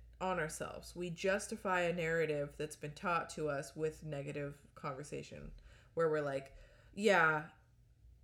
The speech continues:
X, Y, and Z means that I'm not good enough for A, B, C." But I, I, and tr-, trust me, as someone who, like,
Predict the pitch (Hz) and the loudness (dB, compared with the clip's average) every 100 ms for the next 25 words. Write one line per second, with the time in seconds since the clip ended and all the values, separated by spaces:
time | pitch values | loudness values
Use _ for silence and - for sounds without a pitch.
0 | - - - - 208 - 208 185 175 175 | -20 -20 -6 0 0 2 4 6 4 2
1 | 190 180 170 165 156 160 170 - 180 175 | -4 -4 -2 0 -2 0 0 6 6 6
2 | 170 160 165 156 156 143 143 - 160 151 | 2 2 2 2 0 -2 -4 -4 0 2
3 | 139 143 - - - - - - - - | 4 2 -4 -18 -20 -20 -20 -20 -20 -20
4 | - _ 165 156 151 131 - - 117 - | -20 _ -2 0 -2 -6 -8 -10 -10 -14
5 | 170 _ - - - - _ _ - - | -18 _ -20 -20 -20 -20 _ _ -20 -20
6 | - _ _ _ - _ _ _ - 277 | -20 _ _ _ -20 _ _ _ 0 2
7 | 294 277 269 233 - - _ - - 254 | 4 4 2 0 -4 -20 _ -20 -8 0
8 | 277 - 233 220 - - - - - - | 0 2 -2 -2 -4 -12 -12 -12 -12 -14
9 | - - - 202 196 190 151 151 - 202 | -18 -18 -6 -2 -2 -4 -6 -4 -4 -4
10 | 214 202 170 151 143 - - | -4 -4 -2 -2 -4 -8 -16